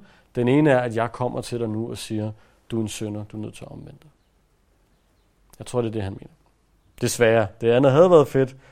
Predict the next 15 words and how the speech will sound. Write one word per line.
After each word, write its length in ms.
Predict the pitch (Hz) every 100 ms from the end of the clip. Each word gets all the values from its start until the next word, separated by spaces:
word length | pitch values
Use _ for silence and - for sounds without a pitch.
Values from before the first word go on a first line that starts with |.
| _
men 260 | 135 123 123
vi 60 |
er 40 | 127
også 240 | 127 135
nødt 120 | 135
til 80 | 123
at 80 | 123
være 160 | 110 107
sandfærdige 480 | 120 110 117 113
over 120 | 107 110
for 100 | -
teksten. 380 | 123 120 - _ _ _ _ _ _ _ _ _ _ _ _ - _ _ _ _ _ _ _ _
For 220 | - 185
den 300 | - 208 180
person, 600 | - 175 - 180 113 -